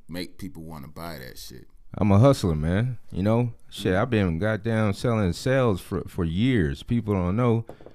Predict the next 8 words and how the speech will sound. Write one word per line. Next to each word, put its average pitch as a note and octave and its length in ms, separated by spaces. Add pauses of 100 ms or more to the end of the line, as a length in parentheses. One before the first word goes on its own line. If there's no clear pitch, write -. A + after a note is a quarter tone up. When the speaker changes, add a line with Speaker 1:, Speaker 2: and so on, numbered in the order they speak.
(380)
Speaker 2:
since F#2+ 300
ninety-six, G#2 880 (1080)
California, A2 720 (180)
you F2+ 160
know, F#2 380
just, G2 380 (1800)
I G2 140
just, A2+ 240